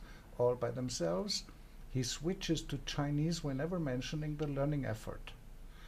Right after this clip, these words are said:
"Gi he ga gi hok zi xue de. Ngai chi ga he an yong xia la dan he. Gia diu han nu li de xie xi." The green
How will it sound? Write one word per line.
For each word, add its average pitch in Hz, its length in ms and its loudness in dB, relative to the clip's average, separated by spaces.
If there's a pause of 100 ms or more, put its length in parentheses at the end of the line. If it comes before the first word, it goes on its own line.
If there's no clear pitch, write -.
(380)
"Gi 151 160 8
he 156 240 12
ga 120 200 4
gi 160 200 6
hok 131 420 4 (160)
zi - 140 4
xue 123 420 4
de. 123 320 4 (1120)
Ngai 120 380 6
chi - 240 2
ga 156 220 8
he 139 180 6
an 127 260 4
yong 151 220 6
xia 127 300 2
la 120 220 6
dan 127 300 2
he. 127 360 4 (300)
Gia 135 200 8
diu 165 360 8
han 135 260 4
nu 147 180 6
li 156 180 6
de 143 200 0
xie 113 300 -2
xi." 127 320 -4 (2250)
The 123 80 -2
green 143 600 6